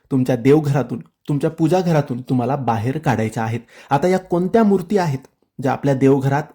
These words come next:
अजिबात असायला नाही पाहिजे? कारण वास्तुशास्त्र, हिंदू शास्त्र आणि स्वामींच्या केंद्रानुसार अशा मूर्ती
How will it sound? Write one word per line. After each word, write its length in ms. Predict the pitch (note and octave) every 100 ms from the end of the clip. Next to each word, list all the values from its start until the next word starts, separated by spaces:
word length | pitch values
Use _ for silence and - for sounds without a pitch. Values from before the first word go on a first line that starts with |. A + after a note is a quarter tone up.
| -
अजिबात 580 | B2+ B2 A#2 D3 E3 -
असायला 400 | C#3 C3 A#2+ C3
नाही 240 | C#3+ A2+
पाहिजे? 300 | B2 A#2 A#2 - - - -
कारण 220 | C#3+ E3
वास्तुशास्त्र, 800 | D#3+ C#3+ - F3+ - D3+ - B2+
हिंदू 400 | B2+ C3 D3 E3
शास्त्र 400 | F#3 D3+ - - A2+ _ _ _
आणि 160 | B2+ C3
स्वामींच्या 460 | C3 A#2 B2 C3 C#3+
केंद्रानुसार 640 | - B2 C3 E3 C#3+ B2 - - - -
अशा 280 | D#3+ D#3 G3+
मूर्ती 460 | F3+ D#3+ D#3 D#3+